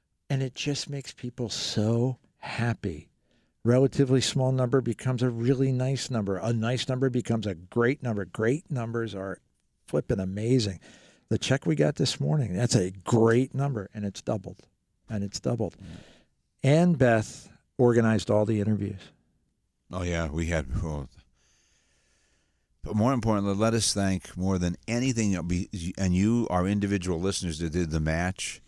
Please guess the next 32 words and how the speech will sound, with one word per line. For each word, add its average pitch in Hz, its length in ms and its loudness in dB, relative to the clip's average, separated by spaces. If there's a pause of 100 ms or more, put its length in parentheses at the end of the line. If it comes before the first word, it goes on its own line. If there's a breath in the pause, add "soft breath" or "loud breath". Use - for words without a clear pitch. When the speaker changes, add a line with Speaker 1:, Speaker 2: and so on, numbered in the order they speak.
(760 soft breath)
Speaker 1:
Oh. 113 100 6
Speaker 2:
but 90 340 2
let's 107 400 2
thank 92 320 2
Speaker 1:
Mm. 90 260 -6
Speaker 2:
the 82 100 0
families 80 540 -4
that 73 120 -6
have 78 340 -6
to 80 100 -6
live 80 460 -2
the 78 100 -6
life 78 360 -6
they 78 140 -8
live 73 300 -6
because 73 340 -8
they 73 120 -6
lost 71 360 -6
a 67 60 -8
loved 67 340 -10
one. - 200 -20
Speaker 1:
Yes. 85 360 0
Speaker 2:
That's 87 380 -2
what 85 100 -4
we're 80 140 -2
trying 90 300 0
to 80 80 0
do 76 160 -2
by 71 120 -2
raising 73 440 -2
this 69 200 -6
money, 73 440 -4